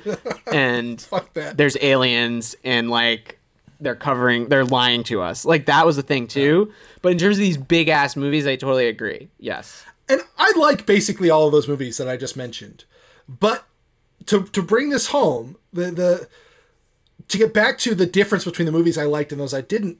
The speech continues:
Speaker 1: I, I was realizing that the movies that really resonated with me are the ones that aren't heading in this direction. The ones that are still highly critical of American society, that are still willing to show characters who are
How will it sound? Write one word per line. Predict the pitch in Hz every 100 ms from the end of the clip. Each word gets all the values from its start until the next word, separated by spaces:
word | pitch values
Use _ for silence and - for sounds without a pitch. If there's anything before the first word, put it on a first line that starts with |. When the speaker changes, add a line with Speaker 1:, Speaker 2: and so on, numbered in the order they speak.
| _
Speaker 1:
I, | 160 175
I | 180
was | 185 156
realizing | 320 392 - 180
that | 165 -
the |
movies | 160 226 311 -
that | 196 - -
really | 175 226 214
resonated | 185 185 196 175 151
with | 143
me | 147 220 190 - - -
are | 165
the |
ones | 180 180 -
that | 170 - _ -
aren't | 196 196 - _
heading | - 143 135
in | 117
this | 117 -
direction. | 110 98 - - _ _ _
The | 147
ones | 180 196
that | 151 160
are | 156
still | - - 190 180
highly | - 175 175 165
critical | 147 - 156 160 - 131 - _ _ _ _
of | 156 139 139 131 -
American | 143 139 131 147
society, | 156 - 226 220
that | 190 156
are | 147
still | - - 170 156 - - -
willing | 147 175 180
to | 170
show | 147 - 160 143 143
characters | - 151 147 170 175 175 170
who | - 143
are | 135 131 127